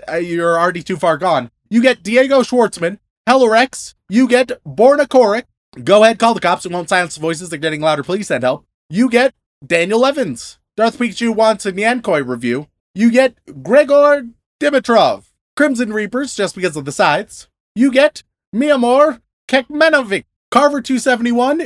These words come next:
you are going to get Francisco Carindulo. Brian Audit, you get Alejandro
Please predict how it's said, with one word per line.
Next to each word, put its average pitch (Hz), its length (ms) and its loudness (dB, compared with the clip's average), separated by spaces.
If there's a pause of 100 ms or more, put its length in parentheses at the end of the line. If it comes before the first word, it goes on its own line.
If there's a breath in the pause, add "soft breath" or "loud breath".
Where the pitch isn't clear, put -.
you 262 320 -2
are 202 200 -2
going 196 320 -2
to 190 80 -14
get 214 260 0 (260)
Francisco 254 720 0 (260)
Carindulo. 254 840 0 (260)
Brian 262 400 0
Audit, 277 480 -2 (280)
you 254 180 0
get 277 260 0
Alejandro 262 840 -2